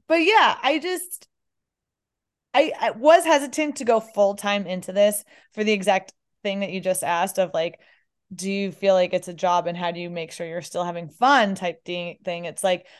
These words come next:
I've always had P T part-time and a creative job part-time. And this is the first time I've gone full in on the creative to pay my bills and to hope that I don't,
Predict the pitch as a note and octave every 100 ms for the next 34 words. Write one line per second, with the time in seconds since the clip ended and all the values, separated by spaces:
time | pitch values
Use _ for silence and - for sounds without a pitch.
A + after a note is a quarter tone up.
0 | - G3 A3 A3+ A3 F#3+ - B3 A#3 A#3+
1 | G#3+ A3 G#3+ G#3 G3 F#3+ F#3+ F#3+ F#3+ F#3+
2 | F#3 F#3+ F3 F3+ F#3 F#3+ G3 F#3+ G#3 G#3
3 | G#3+ G#3+ A3+ A3 G3 G#3 G#3+ - G3 F#3
4 | G3 F3+ F3 D#3+ F3 D#3 _ - F#3+ E3+
5 | E3 D3 D#3 D#3 D#3+ - E3 E3 E3+ G3+
6 | A#3 A3+ _ _ _ _ - F#3+ - F#3
7 | F3 E3 D#3+ D#3+ E3+ G3+ A3+ - _ _
8 | - G3 F#3 F3+ F3 F3 D#3 - - F#3+
9 | F#3 F#3 - F3 - - E3 E3+ E3+ E3
10 | D#3+